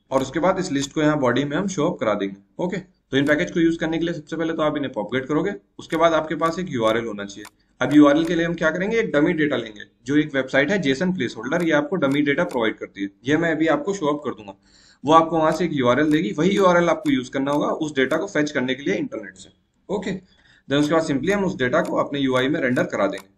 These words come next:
तो अब चलते हैं वीएस कोड पे और इसके coding part को चेकआउट करते हैं। तो चलते हैं वीएस कोड पे। तो चलिए अब समझते हैं हम इन packages को कैसे यूज़ करेंगे, लेकिन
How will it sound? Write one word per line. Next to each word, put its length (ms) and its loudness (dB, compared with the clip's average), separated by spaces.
तो 60 2
अब 120 2
चलते 220 0
हैं 80 -2
वीएस 180 0
कोड 240 -6
पे 60 0
और 140 0
इसके 180 -8
coding 300 -4
part 180 0
को 100 -8
चेकआउट 340 -8
करते 220 -10
हैं। 80 -16
तो 80 -16
चलते 280 -8
हैं 200 -10
वीएस 240 -10
कोड 220 -10
पे। 200 -20
तो 80 -6
चलिए 260 0
अब 120 -2
समझते 340 -6
हैं 60 0
हम 80 -2
इन 100 0
packages 380 -4
को 100 -20
कैसे 220 -4
यूज़ 260 -2
करेंगे, 260 -6
लेकिन 320 -4